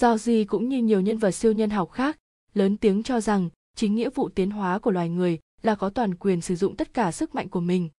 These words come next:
chẳng hạn, đột biến di truyền trụi phôi, để cải thiện với tư cách một giống loài.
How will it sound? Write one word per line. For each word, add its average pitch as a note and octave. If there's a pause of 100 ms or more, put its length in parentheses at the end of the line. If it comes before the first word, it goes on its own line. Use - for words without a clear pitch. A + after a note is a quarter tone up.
(180)
chẳng G3
hạn, F#3+ (340)
đột G#3
biến F#3
di B3
truyền G3
trụi F3+
phôi, A3+ (400)
để G3+
cải F3+
thiện G3+
với F3+
tư B3
cách D#4
một F#3+
giống F3
loài. G3+